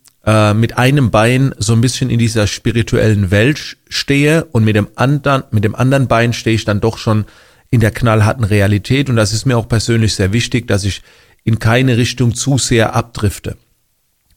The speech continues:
Ich habe zu dieser Case Study, also den, das Fallbeispiel,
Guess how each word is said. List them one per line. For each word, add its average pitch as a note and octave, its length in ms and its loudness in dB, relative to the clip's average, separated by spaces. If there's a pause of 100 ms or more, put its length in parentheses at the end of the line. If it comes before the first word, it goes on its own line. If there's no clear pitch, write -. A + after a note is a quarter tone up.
(120)
Ich - 180 0
habe - 140 -2
zu - 100 -4
dieser A#2+ 260 0
Case A#2 320 -2
Study, D3+ 480 0
also G#2+ 220 0
den, F#2 180 0 (300)
das - 180 -6
Fallbeispiel, B2+ 1120 0